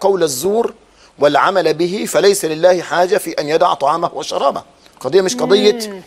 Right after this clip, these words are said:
Speaker 1: إن أنا أسيب الأكل والشرب، لا، ده تسيب الأكل والشرب. الناس فاهمة، رحم الله الشيخ الغزالي كان يقول كده، يقول: "يظن الناس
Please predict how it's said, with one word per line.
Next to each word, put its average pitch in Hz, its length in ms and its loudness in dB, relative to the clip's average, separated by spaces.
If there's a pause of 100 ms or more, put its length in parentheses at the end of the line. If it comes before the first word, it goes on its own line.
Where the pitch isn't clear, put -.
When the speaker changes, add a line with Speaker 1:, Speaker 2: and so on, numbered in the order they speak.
(280)
Speaker 1:
إن 147 100 -2
أنا 185 80 4
أسيب 185 220 0
الأكل 196 240 -2
والشرب، 233 360 4 (420)
لا، 208 160 2
ده 147 120 -4
تسيب 170 220 -2
الأكل 180 320 -2
والشرب. 196 440 0
الناس 180 260 -4
فاهمة، 190 340 -2 (400)
رحم 156 200 -4
الله 160 100 -2
الشيخ 170 220 -2
الغزالي 127 380 2
كان 131 260 -8
يقول 151 160 -4
كده، 131 260 -2 (240)
يقول: 151 160 -2
"يظن 165 440 2
الناس 180 460 2